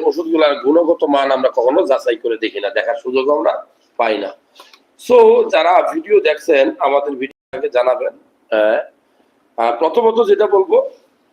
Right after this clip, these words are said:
যে টাইমিং এর ওষুধ এভাবে খাওয়াটা ঠিক না। কোনো টাইমিং এর ওষুধই, ওয়ান টাইম ওষুধই আপনার দোকান থেকে কিনে খাওয়াটা বুদ্ধিমানের কাজ নয়।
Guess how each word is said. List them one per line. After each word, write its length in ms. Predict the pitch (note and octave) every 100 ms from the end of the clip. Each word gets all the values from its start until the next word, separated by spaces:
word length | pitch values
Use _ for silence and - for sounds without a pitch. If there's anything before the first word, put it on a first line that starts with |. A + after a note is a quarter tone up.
| _ _ _
যে 460 | - D#3 D#3 D3+ - -
টাইমিং 380 | D#3+ D#3+ A3+ A3+
এর 80 |
ওষুধ 280 | G3 F#3 G3 D#3+
এভাবে 320 | D#3 D#3+ D#3
খাওয়াটা 400 | - D3 C#3+ C#3 -
ঠিক 120 | C#3 -
না। 140 | G2 - _ _ _ _ _ _ _ _ _ - - - - - - - - -
কোনো 280 | A3+ C4
টাইমিং 500 | C4 A#3+ F#3 A3 A#3
এর 80 | A#3
ওষুধই, 320 | G#3+ - A#3+
ওয়ান 200 | A3 F3+ A3
টাইম 180 | A3
ওষুধই 420 | F#3+ F4 A#3 C#4 - _ _ _
আপনার 380 | B2 B2+ D3+ -
দোকান 340 | C#3+ D#3+ G3+ F3+
থেকে 220 | F3+ F#3
কিনে 300 | G3 E3 D#3
খাওয়াটা 540 | C#3+ C#3+ C#3+ G#3+ - - -
বুদ্ধিমানের 600 | B2+ C3 C#3 C3+ B2+ A2+
কাজ 220 | B2 A#2 -
নয়। 120 | G2+